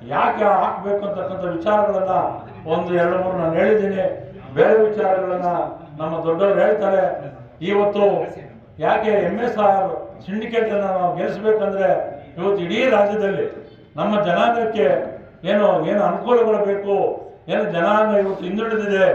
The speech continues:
ಅದಕ್ಕೆ ಏನ್ ಮಾಡ್ಬೇಕಂತ ಚಿಂತನೆಯನ್ನ ಮಾಡ್ತಕ್ಕಂಥ ಕುಟುಂಬ ಜಯರಾಮ್ ಸರ್ ಅವರ ಕುಟುಂಬ. ಆ ನಿಟ್ಟಿನಲ್ಲಿ ನಾವು ಇದೇ ತಟ್ಕೊಂಡು ಎಲ್ಲ ಹೋಗಿ, ಎಲ್ಲ ಇಡೀ ರಾಜ್ಯದಲ್ಲಿ ಹೋಗಿ ಎಂ ಎಸ್ ಜಯರಾಮ್ ಸರ್ ಕುಟುಂಬ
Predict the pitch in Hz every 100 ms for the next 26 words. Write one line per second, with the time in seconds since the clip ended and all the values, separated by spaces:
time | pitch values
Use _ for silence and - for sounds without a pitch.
0 | - - - 147 135 131 - - - -
1 | - - 170 175 170 226 226 220 220 208
2 | 208 196 202 - - 214 214 247 233 214
3 | 202 185 190 214 185 180 175 - - -
4 | 214 233 202 180 - - - - 131 170
5 | 175 175 165 156 160 156 175 196 175 151
6 | - - - - - 156 175 190 - 208
7 | 208 220 233 - - - - 165 202 190
8 | 175 233 233 208 202 233 240 240 214 -
9 | - - - 139 143 - 220 254 247 226
10 | 214 226 190 196 214 226 226 214 - -
11 | 160 208 240 208 202 233 226 220 214 220
12 | 208 - - - - 156 190 214 214 196
13 | 196 165 175 190 202 190 185 175 214 220
14 | 214